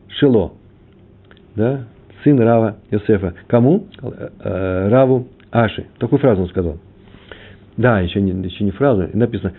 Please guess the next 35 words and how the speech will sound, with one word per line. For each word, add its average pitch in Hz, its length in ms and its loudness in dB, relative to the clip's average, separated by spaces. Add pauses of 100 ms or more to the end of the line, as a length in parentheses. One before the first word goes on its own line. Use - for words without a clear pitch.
"Вега 180 460 4
амринун 127 500 4 (160)
мишмей 127 380 0
де 113 100 0
Рава". 78 340 -6 (300)
А 113 140 -2
мы 131 120 4
считаем, 117 460 0
мы 127 120 2
знаем 87 360 -2
об 131 140 -2
этом, 269 320 0 (500)
что - 180 -4
это 127 240 4
было 120 200 0
сказано 131 320 0
от - 100 -4
имени 135 180 4
Равы. 95 360 2 (280)
Ой, 175 220 2 (360)
от 101 140 -4
имени 127 200 2
Равы, 190 200 2
как - 160 -6
сейчас 175 140 -2
только 135 220 -2
было 120 300 -2 (100)
чуть - 180 -10
выше. 90 320 -4 (320)
То - 100 0
же 127 100 -4
самое. 90 280 -2 (480)
Каний. 147 460 4 (920)
Купил 240 400 4
покупатель, 123 720 0